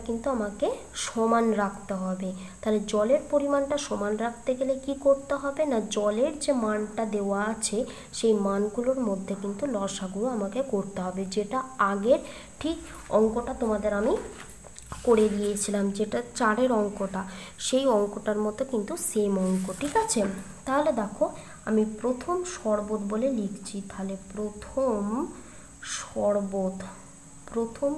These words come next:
শরবতের ক্ষেত্রে আমি লিখছি কি না দুই বাই পাঁচ আমি কিন্তু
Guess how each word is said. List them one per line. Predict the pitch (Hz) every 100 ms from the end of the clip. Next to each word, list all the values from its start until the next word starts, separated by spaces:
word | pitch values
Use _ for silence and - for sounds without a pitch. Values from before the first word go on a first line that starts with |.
| 302
শরবতের | - 202 196 202 202 214 -
ক্ষেত্রে | 202 - - 185 185 - - - -
আমি | 214 233 233
লিখছি | 226 - 262 262
কি | 381 440 - - 208
না | 208 - - 208 196
দুই | 208 202 196
বাই | 214 269 285 -
পাঁচ | 196 247 - - - -
আমি | 202 196 196
কিন্তু | 202 196